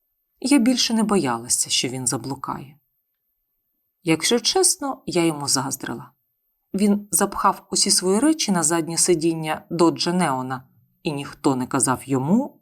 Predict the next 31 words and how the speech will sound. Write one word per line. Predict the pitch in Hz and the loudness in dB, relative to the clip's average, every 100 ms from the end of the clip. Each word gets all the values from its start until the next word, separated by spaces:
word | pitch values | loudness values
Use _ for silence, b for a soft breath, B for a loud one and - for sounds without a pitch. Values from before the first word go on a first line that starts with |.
| _ | _
де | 135 151 | 0 4
він | 160 185 | 4 2
має | 147 131 143 | 0 0 0
повернути, | 143 131 143 127 117 - - - _ _ | -6 -6 -6 -8 -12 -12 -14 -14 _ _
щоб | - 320 220 | 2 4 4
виїхати | 247 226 220 220 208 | 2 2 0 -2 4
на | 208 | 6
автостраду. | 202 208 202 - - 110 107 139 _ _ _ _ _ _ _ _ | 6 2 -2 -2 -4 -6 -8 -18 _ _ _ _ _ _ _ _
Вони | 233 330 349 | 2 4 6
й | |
справді | 269 - 135 120 131 | 4 2 0 0 0
заблукали | 120 123 131 131 123 117 - _ | 0 0 -2 -4 -4 -4 -10 _
вже | 196 208 | 0 2
за | 190 | 4
годину, | 190 226 160 123 123 - _ _ - | 2 2 0 -4 -6 -10 _ _ 0
навіть | 180 175 180 | 0 0 2
не | 196 | 4
встигли | 196 - 196 185 175 | 4 4 4 4 4
виїхати | 165 175 160 180 175 | 6 8 6 2 2
за | 165 180 | 2 2
межі | 175 160 175 | 0 0 0
Огайо. | 180 135 120 123 131 _ _ _ _ _ _ _ _ _ _ | 0 -2 -4 -6 -16 _ _ _ _ _ _ _ _ _ _
А | 160 | -2
потім | - 156 151 147 | 0 -2 -2 -6
вийшли | 135 139 - 156 | -4 -4 -2 -2
з | 147 | 0
ладу | 240 285 285 | 2 4 2
кермове | 285 170 143 135 143 - | 0 -2 -2 -4 -6 -4
управління | 156 147 139 143 135 139 | -4 0 0 0 -2 0
з | 143 | -2
підсилювачем | - 175 - - 294 285 277 - 262 | -2 -2 0 4 4 4 0 0 0